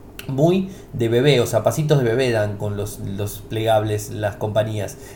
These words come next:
Es como que lo lanzan, eh, y, digamos, avanzan un poco en los mercados, pero como son tan caros, son costosos, entonces es como que se le cuesta venderse, obviamente. O sea, es el más del doble, más del doble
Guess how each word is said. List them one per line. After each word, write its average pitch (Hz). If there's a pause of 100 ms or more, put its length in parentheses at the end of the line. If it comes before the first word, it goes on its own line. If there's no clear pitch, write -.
Es -
como 147
que 139
lo 123
lanzan, 190 (340)
eh, 101
y, 113
digamos, 113
avanzan 147
un 139
poco 185 (300)
en 113
los 110
mercados, 165
pero 110
como 113
son 160
tan 180
caros, 180 (300)
son 113
costosos, 180 (220)
entonces 131
es 131
como 123
que 113
se 107
le 110
cuesta 139
venderse, 113
obviamente. 101
O -
sea, 98
es 98
el 101
más 127
del 110
doble, 143
más 160
del 123
doble 170